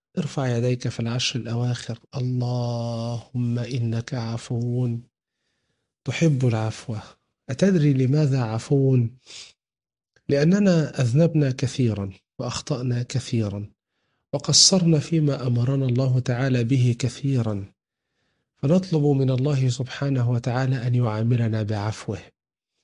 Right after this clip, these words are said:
وأنت في سجودك في العشر الأواخر من رمضان، وأنت في قيامك في ليل رمضان، وأنت في دعاء الوتر في ليل رمضان، ارفع يديك لربك الرحيم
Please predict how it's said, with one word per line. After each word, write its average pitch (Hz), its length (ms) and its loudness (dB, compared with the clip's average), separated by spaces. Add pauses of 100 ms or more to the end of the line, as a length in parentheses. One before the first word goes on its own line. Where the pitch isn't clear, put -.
(380)
وأنت 160 260 2
في 131 180 0
سجودك 120 640 2
في 110 120 -2
العشر 117 360 -2
الأواخر 117 560 -2
من 110 100 0
رمضان، 104 540 -6 (760)
وأنت 147 280 0
في 131 140 -2
قيامك 127 600 0
في 117 220 -2
ليل 113 340 2
رمضان، 110 460 -2 (220)
وأنت 131 340 -4
في 127 200 -2
دعاء 123 420 -2
الوتر 123 640 -2 (720)
في 131 200 4
ليل 117 340 2
رمضان، 104 680 -4 (440)
ارفع 123 320 -4
يديك 113 580 -2 (400)
لربك 113 640 -4 (140)
الرحيم 117 800 -2